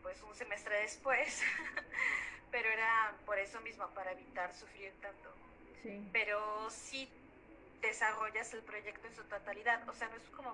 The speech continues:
Speaker 1: por ejemplo, que estaba diciendo Isaac, que en la unam llevas tres proyectos en un solo semestre. No, o sea, literalmente desde que comienzas el semestre hasta que terminas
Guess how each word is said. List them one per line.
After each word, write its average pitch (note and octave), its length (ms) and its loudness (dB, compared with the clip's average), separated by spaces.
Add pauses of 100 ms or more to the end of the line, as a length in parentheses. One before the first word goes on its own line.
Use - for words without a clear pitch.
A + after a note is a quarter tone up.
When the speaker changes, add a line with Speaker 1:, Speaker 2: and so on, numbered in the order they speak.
(140)
Speaker 1:
por G3+ 80 -10
ejemplo, G#3 440 -10
que G3+ 80 -16
estaba G#3 300 -8
diciendo A3 340 -12
Isaac, A#3 280 2 (880)
que G#3+ 580 2
en G3+ 100 -8
la F#3+ 100 4
unam A#3+ 400 2 (280)
llevas G3+ 640 -2
tres B3 300 6
proyectos C4 840 -2 (160)
en G3 260 -4
un G#3+ 180 -14
solo F#3+ 280 -6
semestre. G#3 580 -6 (420)
No, A#3 200 0
o F#3 80 -12
sea, G3+ 140 0
literalmente G#3+ 560 -2
desde G3 280 -6
que G3 120 -14
comienzas B3+ 560 -8
el A3+ 80 -10
semestre A3+ 420 -2
hasta F#3+ 180 -8
que - 120 -16
terminas B3 520 -6